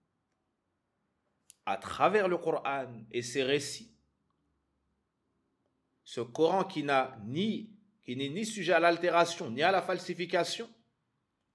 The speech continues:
ça montre le faux et le met en évidence. Ça explo-, ça expose également la vérité, ça la met en évidence,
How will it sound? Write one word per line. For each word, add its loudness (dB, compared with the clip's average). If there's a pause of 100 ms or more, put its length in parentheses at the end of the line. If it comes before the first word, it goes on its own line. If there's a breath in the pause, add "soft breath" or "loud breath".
(1160)
ça 0
montre -4
le 0
faux -2 (440)
et -4
le 2
met 0
en 0
évidence. -4 (240)
Ça -2
explo-, -4
ça -4
expose -2
également 0
la 2
vérité, 0 (260)
ça -6
la 0
met -8
en -16
évidence, -8